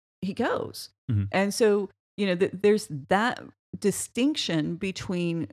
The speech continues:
Speaker 1: Saul and David. Who's gonna listen to God's word and who's gonna act and gonna act quickly, and versus who's gonna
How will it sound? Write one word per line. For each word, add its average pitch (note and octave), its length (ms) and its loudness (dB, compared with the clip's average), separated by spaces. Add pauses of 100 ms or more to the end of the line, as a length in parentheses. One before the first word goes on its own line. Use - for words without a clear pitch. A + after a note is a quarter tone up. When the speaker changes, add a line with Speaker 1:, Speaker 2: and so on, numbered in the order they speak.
Speaker 1:
Saul F3 380 2
and D#3 100 2
David. G3 340 0
Who's A#3 300 -4
gonna A3+ 220 0
listen F#3 440 0
to F#3 100 -4
God's E3+ 320 0
word F3+ 360 2
and D#3+ 100 -2
who's G3+ 220 -4
gonna F#3+ 260 0 (140)
act E3 320 0
and D#3+ 80 -6
gonna E3+ 260 -2
act D3 240 -2 (220)
quickly, D3 480 -4 (360)
and E3+ 140 0
versus E3+ 380 0
who's F#3+ 400 -2
gonna D3+ 380 0